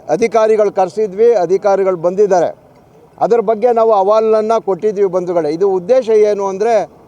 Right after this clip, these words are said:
ಇವತ್ತು ಈ ಸರ್ವಿಸ್ ರಸ್ತೆಯಲ್ಲಿ ರಸ್ತೆಯ ಎರಡೂ ಬದಿಯಲ್ಲಿ ಒಳ ಚರಂಡಿ ವ್ಯವಸ್ಥೆ ಮಾಡಲಿಲ್ಲ, ಮನೆಗಳ ನೀರು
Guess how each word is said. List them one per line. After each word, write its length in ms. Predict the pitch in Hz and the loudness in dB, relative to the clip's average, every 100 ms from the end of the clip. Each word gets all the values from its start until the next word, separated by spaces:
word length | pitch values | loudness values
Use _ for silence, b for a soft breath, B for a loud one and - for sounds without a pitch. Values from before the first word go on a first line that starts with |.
| - - _ - | -20 -20 _ -10
ಇವತ್ತು 420 | 156 226 240 233 226 | -2 0 0 2 2
ಈ 180 | 202 | 2
ಸರ್ವಿಸ್ 500 | 196 196 208 233 254 | 0 0 0 -2 -2
ರಸ್ತೆಯಲ್ಲಿ 1300 | 214 202 - 175 180 247 - _ _ - 208 220 202 247 - - _ - 139 | -2 -2 -4 -2 -2 -2 -6 _ _ -4 -2 0 0 0 -2 -20 _ -8 -4
ರಸ್ತೆಯ 420 | 208 - 254 226 190 | -4 0 2 4 4
ಎರಡೂ 240 | 226 294 | 2 2
ಬದಿಯಲ್ಲಿ 540 | 254 233 233 220 170 104 143 | 2 0 2 0 -2 -6 -2
ಒಳ 140 | 175 220 | 0 0
ಚರಂಡಿ 440 | 214 208 214 214 | 0 0 0 2
ವ್ಯವಸ್ಥೆ 400 | 208 196 190 214 | 2 0 -2 -2
ಮಾಡಲಿಲ್ಲ, 420 | 190 190 180 185 196 202 - - - - - - 131 | -2 -4 -2 0 0 -2 -8 -20 -20 -20 -20 -16 -6
ಮನೆಗಳ 380 | 175 254 247 240 | 0 2 2 2
ನೀರು 400 | 208 233 247 | 0 0 2